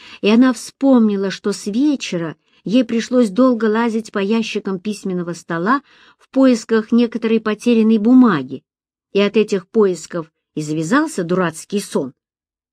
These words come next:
Анна Федоровна полежала немного и решила вставать, тем более что бумажку ту она вчера так и не нашла. Теперь бумага отыскалась сразу же.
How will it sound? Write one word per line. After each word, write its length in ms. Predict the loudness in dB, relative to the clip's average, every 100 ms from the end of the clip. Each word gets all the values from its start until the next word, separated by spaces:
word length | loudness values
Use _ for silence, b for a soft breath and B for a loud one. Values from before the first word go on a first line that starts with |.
| _ _ _ _ -6
Анна 260 | -2 -2
Федоровна 500 | -2 -4 -4 -4 -6
полежала 520 | -4 -4 -4 -2 -2 -2
немного 580 | -4 -4 -4 -6 -10 -18 _ _ _ -4
и 80 | -2
решила 420 | 0 0 -2 -2
вставать, 680 | -4 -4 -4 -4 -10 -16 _ _ _ _
тем 200 | 0 2
более 280 | 2 0 -2
что 200 | -4 -6
бумажку 580 | -4 0 0 0 -6 -10
ту 280 | -8 -10 -10 b b
она 300 | 2 2 2
вчера 380 | -2 -4 -4 -4
так 360 | -4 -4 -6 -8
и 120 | -2
не 120 | 0 0
нашла. 460 | -4 -6 -10 -12 _ _ _ _ _ _ _ _ _ _
Теперь 360 | -8 0 2 4
бумага 460 | 2 2 2 2 -2
отыскалась 680 | -6 -10 -4 -4 -4 -6
сразу 480 | -6 -4 -2 -4 -10
же. 180 | -14